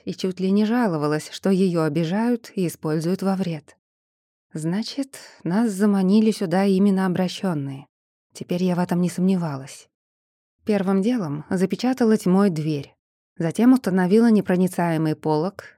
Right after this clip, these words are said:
и только потом принялась освобождать друзей. "Ник, что происходит?" — спросил Ив, явно сообразив, что я понимаю в ситуации больше, чем они.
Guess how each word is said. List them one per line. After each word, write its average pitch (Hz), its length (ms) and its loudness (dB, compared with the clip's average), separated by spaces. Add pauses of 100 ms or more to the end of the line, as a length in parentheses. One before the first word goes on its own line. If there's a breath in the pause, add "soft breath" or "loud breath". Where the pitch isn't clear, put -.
(200)
и 185 60 -6
только 208 340 -2
потом 202 480 0
принялась 185 460 0
освобождать 160 680 -4
друзей. 147 520 -6 (840)
"Ник, - 380 0
что - 300 -8
происходит?" — 196 840 -2 (440)
спросил 147 580 -4
Ив, 214 280 -6 (320)
явно 156 360 -2
сообразив, 160 580 -4
что - 200 -6
я 185 180 -2
понимаю 202 460 2
в - 40 -16
ситуации 190 640 -2
больше, 170 420 -4
чем 190 260 -4
они. 170 360 -8